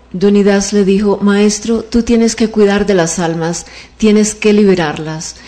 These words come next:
mientras que yo no tengo ningún problema en irme", y entonces así dejó el cuerpo।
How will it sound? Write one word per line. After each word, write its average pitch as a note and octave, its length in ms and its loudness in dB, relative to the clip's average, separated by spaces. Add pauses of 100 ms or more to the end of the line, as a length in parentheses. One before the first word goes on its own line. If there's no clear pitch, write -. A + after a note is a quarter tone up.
(180)
mientras F#3 380 0
que F#3 220 -2
yo G#3 180 2
no A3 80 2
tengo G#3 320 2
ningún G3 340 2
problema F3+ 400 0
en F3 60 -4
irme", D#3+ 380 -8 (400)
y F#3+ 180 2
entonces F#3+ 520 -2
así G#3 360 -4
dejó F3+ 260 -2
el E3+ 40 -4 (120)
cuerpo। D#3+ 280 -8